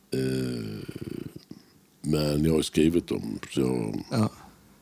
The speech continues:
Speaker 1: jag har inte tänkt på att jag äger dem, men det
Speaker 2: Nej.
Speaker 1: är, det är ju rättigheterna i mig.
Speaker 2: Ja, men precis.
Speaker 1: <laughs>
Speaker 2: Nej, men jag kommer ihåg, jag, jag hörde någon intervju med, med Bill Frisell, och så
Speaker 1: Mm.
Speaker 2: fick han frågan liksom så här, "Ja, men du har ju återanvänt ganska många av dina låtar." Och hans
Speaker 1: Mm.
Speaker 2: svar liksom, "Ja, men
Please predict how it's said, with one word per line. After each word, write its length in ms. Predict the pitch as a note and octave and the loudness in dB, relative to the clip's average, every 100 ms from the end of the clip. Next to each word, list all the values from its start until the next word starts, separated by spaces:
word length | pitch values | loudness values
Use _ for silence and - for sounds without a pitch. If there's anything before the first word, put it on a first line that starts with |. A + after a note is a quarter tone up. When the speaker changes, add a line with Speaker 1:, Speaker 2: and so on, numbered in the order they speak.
| - _ - - - - - - | -20 _ -20 -20 -20 -20 -20 0
Speaker 1:
jag 80 | E2+ | 4
har 80 | F2+ | 6
inte 120 | F#2 | 4
tänkt 300 | F#2 G2 F2 | 4 4 6
på 80 | F2 | 4
att 160 | - - | 2 2
jag 100 | - F#2 E2+ A1 | 0 2 2 2
äger 160 | B1 B1 | 0 -2
dem, 180 | A#1+ | 0
men 80 | C#2 | 0
det 60 | D#2 | 4
Speaker 2:
Nej. 220 | F2+ - | 8 8
Speaker 1:
är, 40 | - | 8
det 100 | G2 | 6
är 40 | |
ju 100 | G2+ | 6
rättigheterna 760 | - A2+ A#2+ G2+ D#2+ D#2 F2 F#2 | 6 6 6 4 4 4 4 4
i 100 | D#2 | 4
mig. 140 | D#2 C#3 | 6 8
Speaker 2:
Ja, 100 | C#3 | 10
men 140 | D#3 | 10
precis. 460 | D3+ C#3+ B2+ - - | 10 10 8 6 2
Speaker 1:
<laughs> 40 | |
Speaker 2:
Nej, 100 | A#2 - F#2+ A#2 | 2 2 2 6
men 120 | B2+ | 8
jag 120 | B2+ | 8
kommer 220 | D3 C3+ | 8 8
ihåg, 20 | |
jag, 160 | C3 - | 8 6
jag 100 | B2+ | 4
hörde 420 | B2 C3+ C3 C3 | 4 2 4 6
någon 160 | B2+ B2 | 8 8
intervju 360 | A#2 A#2 A#2+ A2+ | 6 8 10 10
med, 300 | A2+ G#2+ B2 - - - - - | 8 6 0 -8 -20 -20 -20 -2
med 120 | A2+ | 2
Bill 240 | G#2+ A#2 A2 | 8 8 8
Frisell, 420 | A2 - B2 A2 | 4 4 6 6
och 60 | G2+ | 6
så 60 | |
Speaker 1:
Mm. 120 | G#2+ | 6
Speaker 2:
fick 180 | A#2+ A#2 | 6 6
han 120 | A#2+ | 4
frågan 380 | A2+ A#2+ A2 A2 | 6 8 8 6
liksom 280 | A2 G2+ G2+ | 4 4 2
så 100 | G2+ | 2
här, 60 | G#2+ | 4
"Ja, 40 | |
men 260 | A#2+ A2+ - - - - - | 6 4 0 -12 -20 -20 -8
du 100 | - | 6
har 80 | A#2 | 8
ju 80 | C3 | 10
återanvänt 720 | C3 B2+ A2+ A#2 A#2 D#3 C#3+ | 10 6 6 6 6 6 6
ganska 320 | - G#2 - | 6 4 6
många 220 | G2+ G2 F2+ | 6 6 4
av 60 | |
dina 200 | F#2+ F2 | 4 4
låtar." 320 | F2 D#2+ - | 2 -2 -2
Och 60 | F#2 | -2
hans 160 | A2+ G#2 | 2 4
Speaker 1:
Mm. 80 | G#2 | 4
Speaker 2:
svar 160 | A#2+ A#2 | 4 2
liksom, 220 | G2+ F2+ | 0 -2
"Ja, 160 | F2 C#3 | 0 2
men 240 | E3+ D#3+ | 4 4